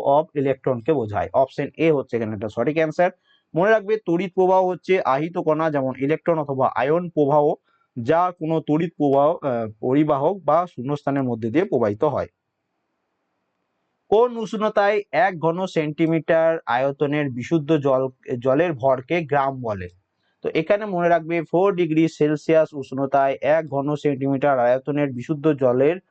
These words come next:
ভরকে গ্রাম বলে। তো মনে রাখবে জলের কখনোই পরম ঘনত্ব থাকে না, কারণ এর ঘনত্ব তাপমাত্রার সাথে পরিবর্তিত হয়। জলের যে সর্বোচ্চ ঘনত্ব সেটা হচ্ছে এক গ্রাম per centimeter cube বা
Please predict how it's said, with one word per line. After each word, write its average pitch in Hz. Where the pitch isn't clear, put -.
ভরকে 147
গ্রাম 131
বলে। 113
তো 147
মনে 151
রাখবে 170
জলের 147
কখনোই 156
পরম 147
ঘনত্ব 151
থাকে 131
না, 131
কারণ 185
এর 185
ঘনত্ব 170
তাপমাত্রার 143
সাথে 180
পরিবর্তিত 127
হয়। 107
জলের 151
যে 185
সর্বোচ্চ 151
ঘনত্ব 139
সেটা 139
হচ্ছে 135
এক 160
গ্রাম 151
per 147
centimeter 139
cube 175
বা 151